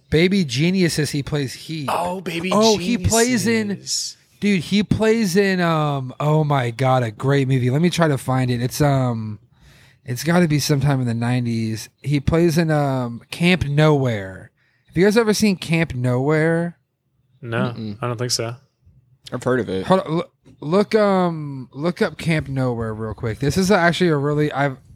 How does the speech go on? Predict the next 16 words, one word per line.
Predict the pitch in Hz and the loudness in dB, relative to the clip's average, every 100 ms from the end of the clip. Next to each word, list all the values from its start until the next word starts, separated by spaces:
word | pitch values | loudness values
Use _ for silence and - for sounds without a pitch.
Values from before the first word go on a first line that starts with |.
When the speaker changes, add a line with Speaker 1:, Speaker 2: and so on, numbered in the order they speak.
| - | -14
Speaker 1:
a, | 131 - 143 | -10 -6 -4
a | |
good | 135 151 | -2 -4
movie | 139 139 127 | -2 -4 -6
that | 120 | -6
I, | 117 113 113 | -6 -6 -8
I | |
was | 120 120 | -10 -8
watching. | 113 113 | -8 -6
Ninety-four. | 131 160 151 131 135 117 101 98 _ - - | -2 0 0 -2 -4 -8 -10 -14 _ -20 -8
He | 160 | -4
plays | 165 175 151 131 | 2 2 2 0
De-, | 135 175 - 139 120 | -2 -2 -6 -10 -2
Dennis | 170 196 180 | 2 2 0
Van | 151 165 156 | 0 0 0
Walker. | 131 131 127 117 98 95 | -2 -4 -4 -8 -18 -20